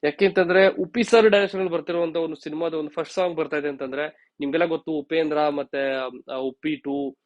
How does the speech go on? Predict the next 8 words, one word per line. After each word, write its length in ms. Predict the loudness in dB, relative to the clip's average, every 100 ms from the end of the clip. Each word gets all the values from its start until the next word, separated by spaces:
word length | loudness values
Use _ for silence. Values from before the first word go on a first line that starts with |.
| _ _ -14
ಮತ್ತೆ 160 | -4 0
ಆಗಿನ 500 | 2 2 0 -2 -6
ಕಾಲದ 560 | -4 -2 0 -2 -4 _ _ _ _ _ _ _ -6
ಎ 200 | 0 2
ಸಿನಿಮಾ, 380 | 0 -2 -2 0
ಉಪೇಂದ್ರ 500 | -2 0 0 2 2
ಸಿನಿಮಾ, 360 | 0 -4 -4 -2
ಅವಾಗ 260 | 0 0